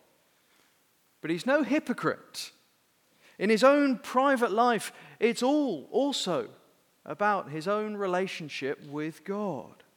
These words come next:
Jesus has a deep and special relationship with the Father. He prays like no one else ever prayed. Have you ever been impressed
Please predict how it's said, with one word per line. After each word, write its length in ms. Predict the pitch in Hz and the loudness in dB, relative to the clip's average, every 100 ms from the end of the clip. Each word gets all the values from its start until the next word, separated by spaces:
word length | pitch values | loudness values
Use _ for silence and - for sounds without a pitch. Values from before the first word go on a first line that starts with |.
| _ _ _ _ _ _ - _ _ _ _ _ _ _ _ _ _ _ _ _ _ _ _ | _ _ _ _ _ _ -20 _ _ _ _ _ _ _ _ _ _ _ _ _ _ _ _
Jesus 360 | - 202 175 156 | -2 0 0 2
has 180 | 170 156 | 4 4
a 100 | 147 | 0
deep 600 | 123 - 220 185 - - - | -4 -4 -2 -2 -6 -14 -8
and 160 | 139 | -6
special 640 | - - 214 214 - 208 151 | -4 -2 0 0 0 -2 0
relationship 720 | 156 165 185 - 165 185 170 | 0 0 0 -2 -6 -4 -4
with 100 | 151 | -4
the 80 | 147 | -6
Father. 400 | - 180 165 139 - - | 0 2 2 0 -4 -12
He 180 | - 196 | -6 -6
prays 960 | - - 247 262 185 107 104 131 - - _ _ _ _ _ - | -6 -6 -2 0 0 -4 -8 -10 -10 -12 _ _ _ _ _ -6
like 260 | 160 165 | -4 -4
no 400 | 165 180 196 214 | -8 -8 -2 0
one 200 | 220 208 | 0 0
else 360 | 127 - - - _ | -4 -6 -12 -16 _
ever 300 | 151 165 156 | -6 -4 -4
prayed. 560 | 139 - 80 85 65 - _ _ _ _ _ _ _ _ _ _ _ _ _ _ _ _ _ _ _ _ _ - | -8 -10 -14 -14 -20 -20 _ _ _ _ _ _ _ _ _ _ _ _ _ _ _ _ _ _ _ _ _ -8
Have 100 | 123 | -4
you 60 | |
ever 160 | 131 135 | -4 -2
been 160 | 139 | -2
impressed 640 | 131 123 - 139 - - | -4 -6 -2 -2 -2 -10